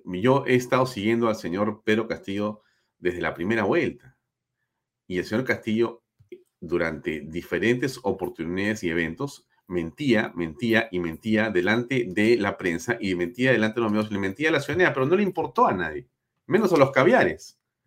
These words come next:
que apoyaron a Castillo, porque como estaba Keiko al otro lado no había nada que hacer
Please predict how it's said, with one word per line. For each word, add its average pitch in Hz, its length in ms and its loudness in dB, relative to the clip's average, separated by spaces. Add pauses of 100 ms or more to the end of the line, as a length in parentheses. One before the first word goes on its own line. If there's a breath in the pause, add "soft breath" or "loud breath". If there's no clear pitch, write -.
(580)
que 120 80 6
apoyaron 120 400 8
a 175 80 2
Castillo, 143 400 0
porque 110 100 0
como 87 140 -4
estaba 151 260 -2
Keiko 165 220 2
al 160 80 0
otro 160 160 -2
lado 147 120 2
no 139 60 -2
había 120 240 2
nada 123 240 0
que 95 100 -2
hacer 107 440 2